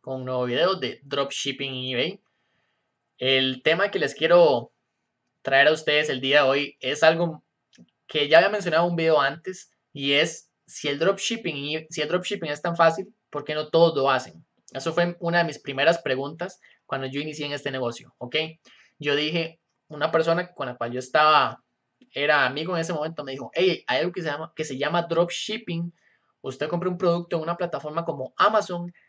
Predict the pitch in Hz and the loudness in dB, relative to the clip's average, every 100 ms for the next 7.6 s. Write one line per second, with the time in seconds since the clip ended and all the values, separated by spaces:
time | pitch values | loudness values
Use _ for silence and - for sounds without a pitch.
0 | _ 143 131 151 151 143 139 208 226 180 | _ -6 -6 -6 -8 -10 -12 -8 0 0
1 | 151 170 - _ _ - 147 147 156 185 | 0 -4 -12 _ _ -18 -2 0 2 -2
2 | 170 214 240 170 - - 143 156 165 165 | -2 -2 -2 -4 -6 -14 -8 -6 -2 -2
3 | 165 160 165 165 151 139 139 151 165 147 | -2 -4 -4 -4 -4 -2 -2 -2 -2 -8
4 | 135 117 - _ - - 160 175 165 170 | -8 -10 -10 _ -20 -12 -6 -6 -4 -2
5 | 175 170 165 135 135 156 165 165 214 127 | -2 -2 -2 -2 -2 -8 -6 -2 -2 -2
6 | - - - - - 156 - 165 165 143 | -12 -20 -18 -18 -10 -8 -6 -2 -2 0
7 | 151 160 139 165 135 | 0 0 -4 -8 -10